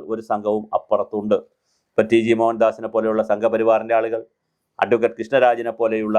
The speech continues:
ആളുകൾ, അദ്ദേഹം സംഘപരിവാറിന്റെ ബി ജെ പിയുടെ ശക്തനായ വക്കീലാണ്. ആ, ആ, പിന്നെ അതുപോലെ തന്നെ ഡോക്-, പിന്നെ ഡോക്ടർ സെബാസ്റ്റ്യൻ പോൾ ഇടതുപക്ഷത്തിന്റെ ശക്തനായ ആളാണ്, നിയമജ്ഞനാണ്, ലാ പഠിച്ചിട്ടുള്ള ആളാണ്.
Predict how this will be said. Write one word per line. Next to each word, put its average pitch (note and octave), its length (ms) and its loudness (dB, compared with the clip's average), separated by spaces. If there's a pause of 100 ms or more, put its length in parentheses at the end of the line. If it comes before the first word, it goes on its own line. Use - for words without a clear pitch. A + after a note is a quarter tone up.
ആളുകൾ, A2+ 300 0 (560)
അദ്ദേഹം A2 300 2
സംഘപരിവാറിന്റെ A2+ 720 2 (100)
ബി G#2+ 100 -8
ജെ A#2 100 -2
പിയുടെ A2+ 300 -2
ശക്തനായ A#2 500 0
വക്കീലാണ്. A2 580 -4 (640)
ആ, G#2 60 6 (160)
ആ, - 20 2 (180)
പിന്നെ G#2+ 220 4 (180)
അതുപോലെ A2+ 320 2
തന്നെ G#2+ 260 -2 (720)
ഡോക്-, A2 280 2 (120)
പിന്നെ F#2+ 200 0
ഡോക്ടർ A2 320 2
സെബാസ്റ്റ്യൻ A#2+ 440 2
പോൾ A2 160 2 (120)
ഇടതുപക്ഷത്തിന്റെ A2 680 -2 (500)
ശക്തനായ A2+ 400 2
ആളാണ്, A2 320 2
നിയമജ്ഞനാണ്, A#2 640 0 (260)
ലാ G2 160 6
പഠിച്ചിട്ടുള്ള A#2 520 -2
ആളാണ്. G#2 260 0